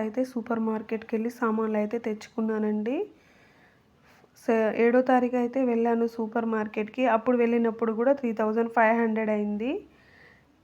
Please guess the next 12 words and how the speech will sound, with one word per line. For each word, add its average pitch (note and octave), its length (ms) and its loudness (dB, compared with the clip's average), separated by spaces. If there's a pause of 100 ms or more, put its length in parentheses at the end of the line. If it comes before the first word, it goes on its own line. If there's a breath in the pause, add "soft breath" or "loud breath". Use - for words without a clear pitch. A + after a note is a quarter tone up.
(100)
ఇప్పుడేమో B3 420 2 (100)
త్రీ A#3 120 -2 (120)
థౌజండ్ A3 380 -2
అయింది. G#3+ 280 -2 (140)
ఇంచుమించు A3 580 -6 (220)
సిక్స్ - 300 -16
థౌజండ్ A3 400 0
ఫైవ్ A#3 200 2
హండ్రెడ్ A3 300 -2
అయితే G#3+ 160 -4 (100)
బిల్ G#3+ 240 0
చేశానండి G#3+ 640 0